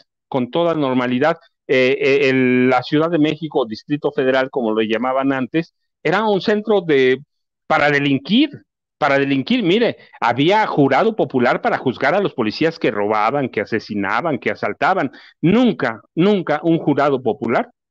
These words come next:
juzgó a un policía, porque todos los policías se enteraban, se enteraban a principios de año quiénes iban a ser los jurados populares. Y le, este, la, las, a los responsables de la policía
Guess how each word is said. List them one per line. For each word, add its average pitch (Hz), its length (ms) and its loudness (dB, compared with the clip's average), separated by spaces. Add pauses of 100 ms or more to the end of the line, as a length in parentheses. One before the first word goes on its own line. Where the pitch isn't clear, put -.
juzgó 151 360 0
a 165 40 4
un 156 100 0
policía, 127 520 0 (280)
porque 151 300 0
todos 226 360 2
los 180 160 2
policías 160 560 0
se 160 100 2
enteraban, 151 640 0 (400)
se - 160 -2
enteraban 160 540 2
a 143 100 -2
principios 170 640 0
de 139 140 2
año 190 280 0 (260)
quiénes 190 340 0
iban 190 200 2
a 135 60 -2
ser 180 180 -2
los - 180 0
jurados 139 420 0
populares. 104 720 -2 (300)
Y 214 400 2 (720)
le, 147 560 4
este, 139 520 0
la, 143 320 2
las, 120 640 2
a 123 100 -4
los 127 180 2
responsables 175 1040 0
de 123 120 0
la 110 160 0
policía 190 600 -2